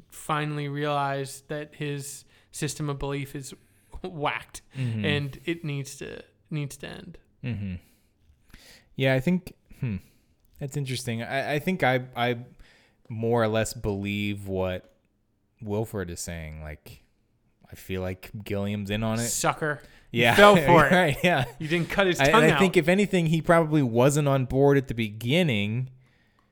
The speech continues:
Speaker 2: when he's cutting off his own arm.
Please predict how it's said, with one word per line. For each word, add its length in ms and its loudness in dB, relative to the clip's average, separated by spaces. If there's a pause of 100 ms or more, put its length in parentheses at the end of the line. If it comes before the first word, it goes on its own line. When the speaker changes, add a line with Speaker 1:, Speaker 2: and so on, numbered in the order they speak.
(580)
Speaker 2:
when 240 -2
he's 140 -2
cutting 340 2
off 160 0
his 140 -4
own 160 -2
arm. 580 -2